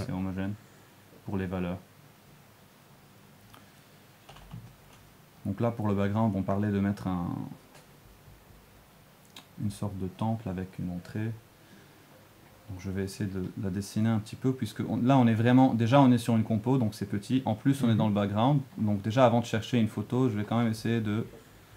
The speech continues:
Speaker 1: faire un truc à la main, ça peut toujours marcher.
Speaker 2: <clears throat> Ouais, si tu fais juste un
Speaker 1: Donc, je
Speaker 2: painting
Speaker 1: fais une
Speaker 2: de
Speaker 1: shape,
Speaker 2: ça.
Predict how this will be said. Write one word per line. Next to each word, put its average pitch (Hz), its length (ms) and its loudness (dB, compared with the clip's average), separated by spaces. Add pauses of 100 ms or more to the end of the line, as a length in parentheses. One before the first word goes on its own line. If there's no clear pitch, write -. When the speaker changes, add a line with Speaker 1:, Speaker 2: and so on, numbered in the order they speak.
(340)
Speaker 1:
faire 107 140 0
un 101 60 0
truc 113 280 -4
à 90 60 -4
la 92 100 -2
main, 113 240 0
ça - 160 -6
peut - 120 -6
toujours 107 260 -4
marcher. 95 420 -6
Speaker 2:
<clears throat> - 2000 -20
Ouais, 147 80 8 (300)
si - 100 -16
tu - 100 -12
fais 117 140 -2
juste 120 240 -4
un 117 40 0
Speaker 1:
Donc, 120 180 0
je 117 40 0
Speaker 2:
painting 101 180 -2
Speaker 1:
fais 120 60 4
une 101 60 4
Speaker 2:
de 107 60 4
Speaker 1:
shape, 120 200 0
Speaker 2:
ça. 127 120 0